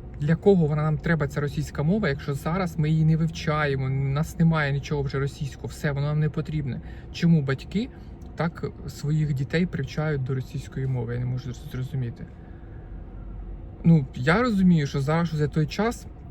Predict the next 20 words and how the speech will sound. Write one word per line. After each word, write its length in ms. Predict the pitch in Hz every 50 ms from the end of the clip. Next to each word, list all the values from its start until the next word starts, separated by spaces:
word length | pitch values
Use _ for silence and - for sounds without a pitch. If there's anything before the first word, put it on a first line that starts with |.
| - - - - - - - - - - -
коли 200 | - 160 156 160
настав 400 | 165 160 160 - - 160 151 -
період, 340 | - 165 165 190 190 165 -
що 160 | - - 165
досить, 520 | 139 135 147 165 160 151 - - - - -
все, 460 | - - - - - 165 151 135 131 - - - - - -
ну, 300 | 151 160 156 139 123 - - - - - - - - - - - - - - - - -
агресор, 580 | - 139 143 156 165 185 185 175 - - 143 -
Росія 360 | 135 143 - - - 180 175
вбиває 440 | 160 143 139 151 151 165 165 160 147
українців, 600 | 139 143 135 - 151 160 175 170 156 - - 127
окуповує 560 | 131 - 139 131 - 160 165 156 156 147 147
з 80 | 139 131
території. 600 | - - 156 147 156 - - 165 151 135 120 120
Навіщо 360 | 147 156 165 175 - - 147
нам 140 | 143 139 135
російська 420 | 143 - - 147 131 - - 147
мова? 260 | 139 135 123 120 117
Для 160 | 117 123 139 143
чого? 420 | - - - 147 127 123 - -